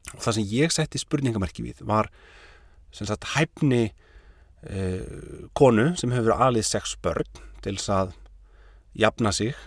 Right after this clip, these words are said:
eftir sjöunda, sjöundu fæðingu. Eh,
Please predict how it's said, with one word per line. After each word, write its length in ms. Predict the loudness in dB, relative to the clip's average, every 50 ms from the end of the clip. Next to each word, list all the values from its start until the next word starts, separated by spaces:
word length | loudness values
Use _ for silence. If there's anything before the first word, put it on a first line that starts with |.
| -10 -10
eftir 380 | -10 -10 -10 -8 -4 -4 -4 -4 -6 -16 -18 -20 -20 -20
sjöunda, 440 | -14 -6 -4 -2 -2 -2 -2 -6 -10 -12 -14 -20 -20 -14
sjöundu 320 | -6 -4 -2 -2 -2 -4 -4
fæðingu. 360 | -4 -4 -4 -4 -4 -6 -8 -10 -10 -20 -20 -20 -20 -20 -18 -18 -18 -18 -18 -20 -20 -18 -12 -8
Eh, 220 | -4 -2 -2 -2